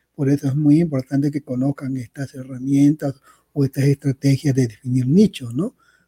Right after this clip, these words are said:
Por ejemplo, hoy en la tarde estaba viendo, porque yo también como me dedico al tema de vender productos de afiliados, estaba viendo el producto más vendido en Hotmart. El producto más vendido de Hotmart, como ustedes le dicen, el unicornio, ¿no? El unicornio en Hotmart que está creciendo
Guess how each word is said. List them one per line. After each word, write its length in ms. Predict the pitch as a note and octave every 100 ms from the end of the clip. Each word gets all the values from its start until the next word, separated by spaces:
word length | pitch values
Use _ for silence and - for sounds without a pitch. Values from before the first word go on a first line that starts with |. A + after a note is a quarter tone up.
| _
Por 160 | C#3+ B2+
ejemplo, 680 | B2+ C#3+ C#3 D3 C#3 C3 - _ _ _ _ -
hoy 160 | C#3+
en 60 | C#3+
la 120 | C3+
tarde 260 | D3 C#3+ C#3
estaba 360 | - C#3 C#3
viendo, 360 | C3+ C3+ D#3+ C#3+
porque 220 | B2+ B2
yo 120 | B2+
también 200 | A#2+ C3
como 180 | C3 C#3
me 120 | C3+
dedico 320 | B2 B2+ B2+
al 100 | C3+
tema 300 | B2 C3+ C#3
de 100 | B2
vender 280 | A#2 A#2+ C3
productos 440 | - C3 C3+ D#3+ D3+
de 80 |
afiliados, 720 | D3+ E3 D3 C3+ C3 D#3+ - - _ _ _ _ _ _ _ _ -
estaba 360 | - - C#3+ C#3+
viendo 300 | C#3+ C#3+ D3
el 40 |
producto 440 | D3 C3 C#3+ C#3+
más 200 | C#3+ D3
vendido 460 | C#3 C3+ C3+ D3 C#3+
en 80 | C3+
Hotmart. 500 | - G#3 B2+ B2 B2
El 80 | A#2+
producto 380 | C#3+ D3 D3
más 180 | D3+ D#3
vendido 340 | D#3 C#3 D3 D3
de 80 |
Hotmart, 460 | C#3+ D#3+ D3 F3 - _ _ _
como 160 | C#3+ C3
ustedes 220 | D3+ D3
le 60 |
dicen, 300 | D3+ D#3 D3 -
el 120 | D3
unicornio, 680 | C#3 C3+ D#3+ D3+ E3+ C4+ -
¿no? 160 | E3 D3
El 100 | C#3+
unicornio 480 | C3 C3 C3+ E3+ F#3
en 80 | E3+
Hotmart 400 | F#3 F3+ F#3 C#3
que 80 | C#3
está 180 | D3+
creciendo 600 | C#3 C#3 D3+ D3+ D3+ D3